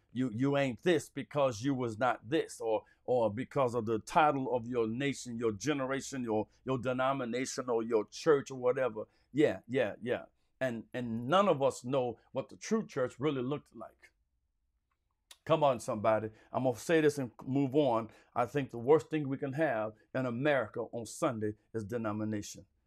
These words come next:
"Ah, Jones, you better keep on moving 'cause somebody gonna throw something at me." Yes. So he's, he was not calling her a dog,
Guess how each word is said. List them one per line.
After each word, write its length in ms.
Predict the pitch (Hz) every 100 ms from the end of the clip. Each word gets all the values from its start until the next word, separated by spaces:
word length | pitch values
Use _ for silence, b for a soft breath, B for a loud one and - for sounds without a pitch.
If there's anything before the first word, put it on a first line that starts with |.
| -
"Ah, 760 | 123 135 139 143 143 143 139 120
Jones, 420 | 107 151 143 120
you 60 | 139
better 260 | 123 120
keep 300 | 110 147 143
on 160 | 135 131
moving 480 | 143 175 156 170 160 _ -
'cause 160 | 123
somebody 400 | - 147 139 117
gonna 240 | 107 107 98 -
throw 180 | 185
something 380 | 185 - 156 -
at 200 | - -
me." 80 | _ - _ _ _
Yes. 420 | 131 139 - - _ _ _ _
So 400 | - 156 139 123 _ -
he's, 320 | 151 156 - - -
he 100 | 156
was 160 | 139
not 280 | 123 175 - _ _ _ _
calling 420 | - 196 175 143 -
her 180 | 202 -
a 80 |
dog, 540 | 127 98 185 147 -